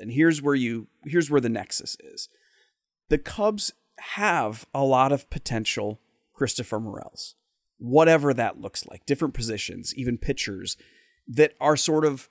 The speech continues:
yeah, that could be a decent big leaguer in, in, you know, used the right way.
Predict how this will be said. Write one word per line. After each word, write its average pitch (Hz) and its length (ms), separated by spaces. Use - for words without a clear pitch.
yeah, 370 440
that 151 260
could 247 220
be 147 200
a 185 80
decent 160 540
big 269 180
leaguer - 440
in, 160 320
in, 160 260
you 160 160
know, 139 80
used 143 420
the 175 80
right 156 260
way. 165 480